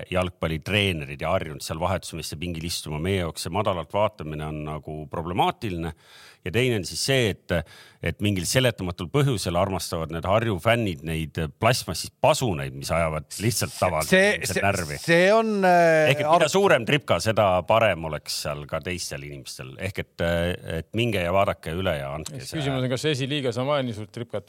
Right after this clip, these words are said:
Speaker 3: või selles mõttes?
Speaker 2: On.
Speaker 1: No sellepärast tuleb ruttu valmis teha praegu. <laughs> Sellepärast ongi nagu
Speaker 2: Hetkel on
Speaker 1: ajaraam-
Speaker 2: siis häälteseis nelisada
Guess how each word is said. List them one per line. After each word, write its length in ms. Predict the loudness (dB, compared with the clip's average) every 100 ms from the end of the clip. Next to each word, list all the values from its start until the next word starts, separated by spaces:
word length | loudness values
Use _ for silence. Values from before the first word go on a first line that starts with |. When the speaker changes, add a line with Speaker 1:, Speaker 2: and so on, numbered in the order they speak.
| -12
Speaker 3:
või 80 |
selles 240 | -12 -12 -12
mõttes? 240 | -14 -6
Speaker 2:
On. 240 | 2 2 2
Speaker 1:
No 140 | 2 2
sellepärast 480 | 4 4 6 4 4
tuleb 160 | 4
ruttu 320 | 4 2 4 6
valmis 240 | 6 0
teha 140 | 0 0
praegu. 300 | 0 0 0 -2
<laughs> 120 | -2
Sellepärast 480 | -2 0 -2 -4 -2
ongi 240 | -2 -2
nagu 80 | 0
Speaker 2:
Hetkel 160 | 4 6
on 160 | 6
Speaker 1:
ajaraam- 160 | 6 6
Speaker 2:
siis 100 | 6
häälteseis 500 | 6 4 4 4 2
nelisada 420 | 2 4 4 2